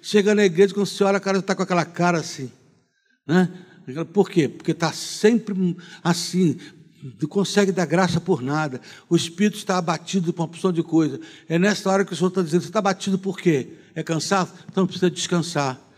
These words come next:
"Você tá abatido por quê? Tá com problema para resolver? Então você precisa de trabalho, de aconselhamento, de vida, de oração, para conseguir viver e sobreviver e vencer estas coisas."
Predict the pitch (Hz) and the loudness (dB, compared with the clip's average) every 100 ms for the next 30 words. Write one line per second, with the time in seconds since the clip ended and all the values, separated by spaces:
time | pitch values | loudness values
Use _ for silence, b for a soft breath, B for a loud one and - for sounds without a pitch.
0 | b b - 190 202 190 185 220 196 208 | b b -2 2 4 4 2 0 0 -2
1 | - 196 190 123 - - b b - 190 | 0 4 4 2 -6 -20 b b -2 -2
2 | 170 170 185 180 151 151 156 185 180 180 | 2 4 4 4 0 0 4 4 4 2
3 | 170 175 - 175 170 170 143 165 151 151 | -2 -4 -2 -4 -2 -6 -2 -2 -2 -6
4 | 156 - 160 143 160 170 175 135 117 131 | -8 -4 -4 -2 0 0 -2 -12 -6 2
5 | 190 131 120 165 156 - 214 220 202 - | 2 2 -2 -2 -2 2 6 8 6 2
6 | - - - _ _ _ _ _ _ _ | -14 -20 -20 _ _ _ _ _ _ _
7 | _ _ - 151 156 147 147 143 127 131 | _ _ -6 -4 -2 -2 0 0 0 -2
8 | 131 127 - - - - 120 151 135 123 | 0 -2 -4 -20 -18 -10 -2 0 2 2
9 | 123 107 131 127 - - _ - 135 143 | 0 2 2 2 -4 -20 _ -8 0 0
10 | 131 - 139 123 120 123 - - 123 107 | 0 0 2 2 0 -4 -6 -2 0 -2
11 | 127 - - - - | -6 -8 -8 -12 -16